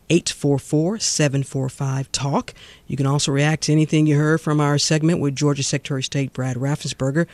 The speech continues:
that we did earlier in the program. Again, the number, eight four four, seven four five, eight two five five. And before we get to our next call, and Minner, I wanna just kinda go back to something that Evan said, because he brought up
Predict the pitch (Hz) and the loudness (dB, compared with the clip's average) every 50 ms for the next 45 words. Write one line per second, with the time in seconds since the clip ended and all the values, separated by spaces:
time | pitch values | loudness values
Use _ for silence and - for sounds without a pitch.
0 | - - - - _ - 127 135 139 139 135 - - - 139 147 139 139 139 139 | -10 -20 -20 -20 _ -4 -2 0 0 0 -2 -2 -2 -2 0 0 2 0 0 -2
1 | - - 139 139 135 123 120 - - 160 165 160 - 127 123 123 - 135 135 156 | -2 -2 0 0 0 -2 -6 -4 0 0 2 2 0 -2 -4 -4 -4 0 4 4
2 | 156 151 135 131 135 151 156 151 131 123 - - - - - - _ - 165 160 | 4 4 4 2 2 2 2 2 2 -2 -6 -10 -16 -20 -20 -8 _ 4 4 4
3 | - - - 156 151 - - - 143 143 143 143 - - - - 156 143 139 143 | 4 2 2 2 2 2 2 2 2 2 2 0 0 -2 0 0 2 2 2 0
4 | 135 - - - 143 139 135 - - 147 139 139 135 139 139 - - - 143 135 | -2 -2 -2 -2 0 0 -2 -2 -2 0 0 0 0 -2 -2 -4 -6 -6 -6 -6
5 | - - - - - 135 131 131 135 - - - - - _ - - - 143 139 | -6 -4 -4 -2 -2 -2 -2 -2 -4 -6 -12 -20 -20 -20 _ -20 -6 -4 -2 -2
6 | 135 139 - - - 143 143 139 139 139 143 143 - - 269 339 359 240 180 180 | -2 -2 -4 -2 0 2 2 2 0 0 0 -2 -2 -2 0 2 2 2 2 2
7 | - - 156 151 147 147 147 - - - - - - - 151 151 151 147 147 - | 2 2 2 2 2 2 2 0 -2 -4 -6 -4 -4 -2 0 0 2 0 0 0
8 | 214 277 381 466 415 392 480 508 415 233 - 190 - - - 247 247 - - 240 | 0 0 0 0 0 0 0 0 0 0 -2 -4 -10 -4 -2 0 0 2 2 2
9 | 226 208 196 220 190 175 190 196 - - 160 - 196 - 180 151 143 - - - | 4 4 4 4 4 4 2 0 0 0 0 0 2 4 2 2 2 0 -2 0
10 | 139 185 185 190 165 - - 156 143 143 156 - 214 - 294 269 - 311 415 440 | 0 2 4 4 2 2 2 2 2 2 0 0 0 0 -2 -2 -2 -2 0 2
11 | 370 285 - - | 4 4 2 2